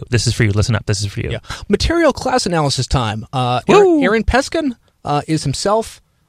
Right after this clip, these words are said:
Speaker 2: Uh, he is, uh, kind of a homeowner in a weird way. He owns two halves of a duplex and lives in them both, which is what a thing, uh,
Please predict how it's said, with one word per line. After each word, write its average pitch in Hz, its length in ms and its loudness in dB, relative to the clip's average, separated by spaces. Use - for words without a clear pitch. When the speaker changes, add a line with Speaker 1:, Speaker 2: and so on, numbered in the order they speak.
Speaker 2:
Uh, 123 280 -2
he 208 240 -6
is, 170 260 -2
uh, 190 200 -6
kind 311 160 0
of 320 80 -4
a 160 80 2
homeowner 226 400 0
in 160 60 0
a 135 60 2
weird 180 320 2
way. 147 160 2
He 147 180 -4
owns 170 340 -4
two 226 240 -6
halves 196 500 -2
of 143 80 -4
a 131 60 -2
duplex 156 560 -4
and 135 160 -4
lives 156 240 -2
in 139 80 -2
them 123 120 -2
both, 120 460 -4
which 143 160 -8
is 143 140 -2
what 147 140 -2
a 143 120 -6
thing, 147 240 -4
uh, 131 320 -2